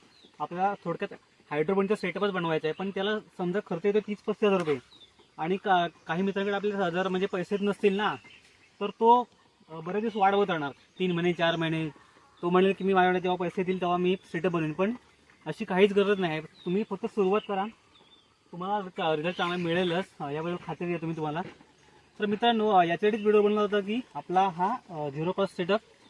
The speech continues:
हा खरंच, अ, सक्सेसफुल होतो की नाही ते. तर आपल्याला नजर दिसतंय की हा चांगल्या प्रकारे आता, अ, सक्सेसफुल होत आहे. आणि पुढच्या चार पाच दिवसामध्ये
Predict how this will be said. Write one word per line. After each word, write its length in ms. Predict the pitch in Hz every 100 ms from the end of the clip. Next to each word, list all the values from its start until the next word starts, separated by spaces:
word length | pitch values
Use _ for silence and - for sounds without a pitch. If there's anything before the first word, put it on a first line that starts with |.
| _ _ _
हा 60 | 180
खरंच, 240 | 180 202 196
अ, 160 | 170 165
सक्सेसफुल 380 | 165 - 170 196
होतो 200 | 165 180
की 80 | 180
नाही 180 | 170
ते. 140 | 165 202 - _ - _ _ _
तर 100 | 175
आपल्याला 420 | 180 180 180 190 175
नजर 140 | 185
दिसतंय 300 | 185 185 196
की 140 | 185
हा 300 | 196 160 185
चांगल्या 420 | 208 _ - 156 175
प्रकारे 380 | 180 185 202
आता, 260 | 196 175 180 202 175
अ, 400 | 143 143 147 160
सक्सेसफुल 320 | - 180 180
होत 160 | 175 180
आहे. 360 | 151 139 - _ _ _ _ -
आणि 280 | 151 165
पुढच्या 320 | 175 175 160 180
चार 120 | 175
पाच 120 | 180
दिवसामध्ये 380 | 170 180 175